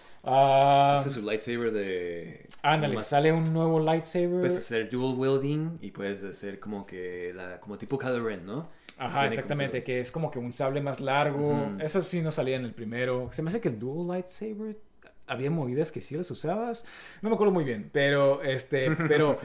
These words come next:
Speaker 1: pero, o sea, todo lo que ves ahí de, de este universo de Star Wars, de que está haciendo plat-, platforming y todo esto,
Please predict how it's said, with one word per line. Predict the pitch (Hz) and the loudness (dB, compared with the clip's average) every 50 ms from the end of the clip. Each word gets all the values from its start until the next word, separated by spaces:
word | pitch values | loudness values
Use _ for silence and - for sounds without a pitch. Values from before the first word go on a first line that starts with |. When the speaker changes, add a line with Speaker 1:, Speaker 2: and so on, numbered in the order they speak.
| - - - | -10 -2 4
Speaker 1:
pero, | - 170 175 170 165 | 8 10 10 10 8
o | - 156 | 6 4
sea, | - 170 - | 2 2 2
todo | - 233 277 | 2 2 2
lo | 302 285 | 2 0
que | - 143 | -2 -2
ves | 123 131 143 143 | -2 -2 0 2
ahí | 185 175 175 196 208 226 | 4 4 4 4 2 0
de, | 214 196 180 143 117 | 0 0 0 0 0
de | 131 127 120 117 113 110 | 0 -2 0 0 0 0
este | 117 - - | -2 -2 -4
universo | 151 147 151 139 123 113 - - 151 | -4 -2 -2 -2 -2 -4 -2 -2 -2
de | 123 | -2
Star | - - - 131 127 131 135 135 | -4 -6 -6 -4 0 0 2 0
Wars, | 127 135 131 131 135 127 | 0 0 -2 -2 -2 -4
de | 123 117 | -6 -8
que | - | -10
está | - 127 | -10 -12
haciendo | 117 - 123 139 131 | -12 -10 -8 -8 -8
plat-, | - 131 - - - - - | -6 -8 -10 -10 -12 -16 -6
platforming | - 143 139 139 139 - 139 135 135 131 127 123 | -2 0 0 0 -2 -4 -6 -6 -6 -6 -6 -6
y | 110 | -6
todo | - 135 135 139 143 | -6 -4 -2 -2 -2
esto, | 151 147 - 214 | -2 -2 -6 -8